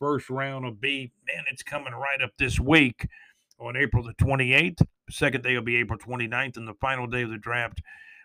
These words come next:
will be on April the thirtieth. We'll talk more about the Jacksonville Jaguars coming right up, so please stay tuned. We're brought to you by Salsa Realty.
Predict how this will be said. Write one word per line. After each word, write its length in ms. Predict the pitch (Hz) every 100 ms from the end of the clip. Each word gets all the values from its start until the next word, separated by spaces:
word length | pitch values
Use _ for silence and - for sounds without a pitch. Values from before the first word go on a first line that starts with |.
| _
will 100 | 139
be 180 | 127 131
on 240 | 120 120 - -
April 340 | 127 117 110
the 80 | 113
thirtieth. 480 | - 143 143 139 127 - - _ _ _ _ _ -
We'll 100 | 135
talk 220 | 147 135
more 200 | 135 135
about 200 | 131 123
the 80 | 117
Jacksonville 600 | 107 127 131 - 127 117
Jaguars 840 | 107 123 120 110 117 117 113 104
coming 340 | - - 127 117
right 260 | 117 120
up, 240 | 135 190 -
so 140 | -
please 280 | - 180 135
stay 220 | - 180
tuned. 360 | 139 185 208 139
We're 100 | 120
brought 340 | 139 175 151
to 80 | 147
you 160 | 143 131
by 400 | 127 123 107 104
Salsa 600 | - 165 175 175 - 180
Realty. 640 | 175 208 202 190 151 90